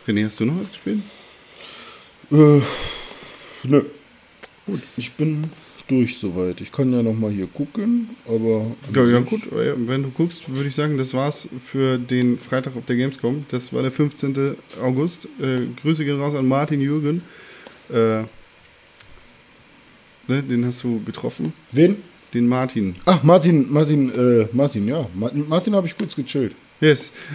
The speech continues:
Speaker 2: Guter
Speaker 1: Ähm,
Speaker 2: Typ, Martin Jürgen.
Speaker 1: Hi.
Speaker 2: Mhm.
Speaker 1: Ähm, ja, und dann sind wir morgen wieder da.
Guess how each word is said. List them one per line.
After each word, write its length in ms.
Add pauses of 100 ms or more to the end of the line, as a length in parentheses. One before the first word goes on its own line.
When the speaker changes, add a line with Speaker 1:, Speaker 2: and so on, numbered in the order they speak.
Speaker 2:
Guter 240
Speaker 1:
Ähm, 100
Speaker 2:
Typ, 260
Martin 300
Jürgen. 340 (400)
Speaker 1:
Hi. 220 (160)
Speaker 2:
Mhm. 220 (340)
Speaker 1:
Ähm, 420 (540)
ja, 100 (240)
und 320
dann 200 (160)
sind 220
wir 140
morgen 320
wieder 140
da. 220